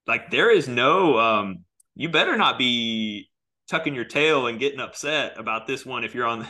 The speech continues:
<laughs> you know, if you're a player, because you've gotta go strap it up against,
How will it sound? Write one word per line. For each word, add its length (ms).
<laughs> 120
you 240
know, 80
if 80
you're 140
a 80
player, 260
because 320
you've 140
gotta 180
go 120
strap 440
it 100
up 160
against, 400